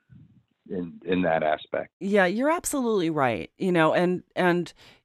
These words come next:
Speaker 2: there are also some new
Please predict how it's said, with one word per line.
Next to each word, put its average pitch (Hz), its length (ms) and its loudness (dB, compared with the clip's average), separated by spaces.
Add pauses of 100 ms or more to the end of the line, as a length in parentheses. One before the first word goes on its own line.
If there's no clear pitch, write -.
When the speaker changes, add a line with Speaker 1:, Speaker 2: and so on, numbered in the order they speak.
(120)
Speaker 2:
there 196 420 6
are 185 440 8
also 175 800 6 (320)
some 170 540 -2 (120)
new 214 800 2